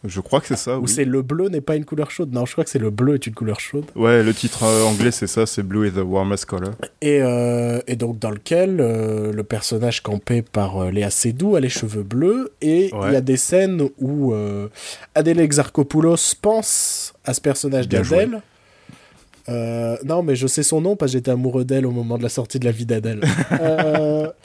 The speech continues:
Speaker 2: et je m'étais dit, putain, elle traîne, elle traînait sur l'île, on l'a jamais croisée. Euh... et, euh... et c'est un ami qui m'a fait remarquer que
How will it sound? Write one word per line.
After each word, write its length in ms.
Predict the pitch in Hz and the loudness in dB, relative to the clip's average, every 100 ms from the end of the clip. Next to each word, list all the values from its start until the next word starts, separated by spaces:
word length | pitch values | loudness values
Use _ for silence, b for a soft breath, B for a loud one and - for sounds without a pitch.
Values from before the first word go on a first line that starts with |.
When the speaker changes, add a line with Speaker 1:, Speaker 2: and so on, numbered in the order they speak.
| b b | b b
Speaker 2:
et 40 | 139 | -2
je 60 | 135 | 0
m'étais 240 | 139 151 | 2 2
dit, 140 | 143 147 | 0 -4
putain, 380 | - 127 214 | -6 -2 0
elle 100 | 160 | 0
traîne, 320 | 117 - 135 139 | 0 0 0 0
elle 160 | 139 135 | -2 -2
traînait 300 | - 156 156 | 0 0 0
sur 260 | - 143 | 2 2
l'île, 240 | 139 208 165 | 2 2 2
on 80 | 131 | 2
l'a 120 | 123 | 0
jamais 240 | 117 151 151 | 0 -2 -2
croisée. 360 | - 156 131 117 B B B - | -4 -4 -4 -8 B B B -4
Euh... 920 | 165 170 170 170 170 170 170 170 170 185 - _ _ _ _ - - _ _ _ | 0 2 2 2 2 2 0 -2 -4 -8 -14 _ _ _ _ -14 -14 _ _ _
et, 200 | 175 170 160 | 0 2 2
euh... 880 | 143 139 131 131 131 131 127 127 131 _ _ _ _ _ _ b b b b b _ _ | 2 2 2 0 0 0 -2 -4 -8 _ _ _ _ _ _ b b b b b _ _
et 120 | 165 | -2
c'est 120 | 160 175 | 0 2
un 140 | 156 | 2
ami 220 | 151 196 | 2 0
qui 100 | 240 | -2
m'a 120 | 170 135 | 0 0
fait 100 | 143 | 0
remarquer 600 | 131 127 - - 247 277 | 0 -2 -4 -2 0 -2
que 520 | - 180 185 202 196 | -2 0 2 2 0